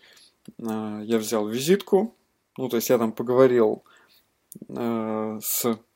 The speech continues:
теми пилотами, которые там есть. Они говорят, то, что вот у нас есть школа, у нас можно обучаться.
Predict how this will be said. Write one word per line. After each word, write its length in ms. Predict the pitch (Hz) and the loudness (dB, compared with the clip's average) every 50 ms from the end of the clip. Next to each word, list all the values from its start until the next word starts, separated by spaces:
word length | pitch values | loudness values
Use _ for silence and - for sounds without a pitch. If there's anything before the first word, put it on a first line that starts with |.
| _ _ | _ _
теми 420 | - - 127 117 110 107 110 107 107 | -8 -4 -4 -4 -2 -4 -6 -6 -8
пилотами, 500 | - - 131 156 190 220 214 196 170 165 | -4 -2 2 6 6 6 6 4 -4 0
которые 360 | 160 151 139 139 135 139 131 | 0 0 0 2 0 0 0
там 180 | - 135 127 127 | 0 -2 -4 -2
есть. 320 | 123 120 113 110 - - | -2 -4 -4 -4 -4 -6
Они 100 | 135 156 | -6 -4
говорят, 220 | 160 143 135 127 - | 0 2 0 0 0
то, 80 | - 117 | -2 -8
что 140 | - - 120 | -4 -2 -2
вот 160 | 151 160 - 120 | -2 -2 -2 -4
у 20 | |
нас 260 | 120 123 127 - - 123 | -4 -4 -4 -6 -6 -4
есть 240 | 120 120 117 - | -2 -2 -2 -4
школа, 320 | - - - 143 151 160 139 | -8 -4 2 2 2 2 2
у 40 | 120 | -2
нас 240 | 120 127 127 - | -4 -4 -6 -6
можно 280 | 127 123 120 123 120 117 | -8 -8 -6 -4 -4 -4
обучаться. 600 | 110 107 117 117 - 110 98 - - - - | -4 -4 -6 -6 -2 -2 -2 -4 -4 -12 -14